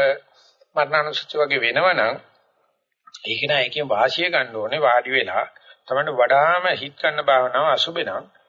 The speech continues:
අසුභේට හිත දාලා හොඳට හිත තැම්පත් වෙන්න ආයිත්. ඒක යම් මට්ටමකට ගිහිල්ලා ඉවරලා ඊට පස්සේ ආනාපානට දැම්මොත් අර අසුභෙන් වඩාගත්ත සතිය සමාධිය කෙලින්ම ආනාපානට ගන්න පුළුවන්.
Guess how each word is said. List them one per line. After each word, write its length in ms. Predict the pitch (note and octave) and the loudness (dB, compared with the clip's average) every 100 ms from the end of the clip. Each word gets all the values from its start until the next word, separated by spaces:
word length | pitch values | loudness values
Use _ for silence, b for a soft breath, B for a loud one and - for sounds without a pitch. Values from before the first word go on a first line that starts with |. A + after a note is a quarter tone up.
| _ - | _ 0
අසුභේට 360 | C#3+ D#3 D#3+ | 0 0 -4
හිත 160 | D3 D3+ | -4 -2
දාලා 280 | E3+ E3+ F3+ | 0 2 2
හොඳට 260 | D3 E3+ | 0 -4
හිත 160 | D3 E3 | -6 -6
තැම්පත් 400 | F#3 E3+ C#3 A2+ | 0 0 0 -2
වෙන්න 200 | G#2+ - | -4 -8
ආයිත්. 240 | E2+ F#2 _ _ _ _ _ _ _ _ - | -12 -18 _ _ _ _ _ _ _ _ -6
ඒක 160 | C#3 | -2
යම් 260 | D3 B2 A#2 | 0 0 0
මට්ටමකට 440 | D3 D3+ E3+ D3+ | -2 -2 -2 -4
ගිහිල්ලා 260 | D3 D3+ E3 | -4 -2 -2
ඉවරලා 200 | F3 G3+ | -2 0
ඊට 160 | D#3+ F3 | -2 0
පස්සේ 380 | F3+ - G3+ G3 b b b _ | 0 0 -2 -4 b b b _
ආනාපානට 500 | E3 E3+ E3 E3+ F3 | 0 0 2 0 0
දැම්මොත් 400 | E3 F#3 A3 C#4 | -2 -2 -4 -2
අර 100 | G#3+ G3 | 2 4
අසුභෙන් 360 | E3+ - E3+ | 2 0 -2
වඩාගත්ත 540 | E3 D#3+ D#3+ D#3 D3 - C#3+ - _ _ B B - | 2 2 4 2 0 0 0 0 _ _ B B -4
සතිය 320 | - C#3 - | -2 0 -2
සමාධිය 420 | - C#3 C#3+ F3+ | -2 0 -2 -2
කෙලින්ම 360 | E3 D3+ E3+ G3+ | -4 -4 -2 -2
ආනාපානට 480 | F#3+ D3+ C#3 C3+ E3 | 0 2 0 -2 -2
ගන්න 240 | - A2 | -6 -6
පුළුවන්. 240 | _ - | _ -20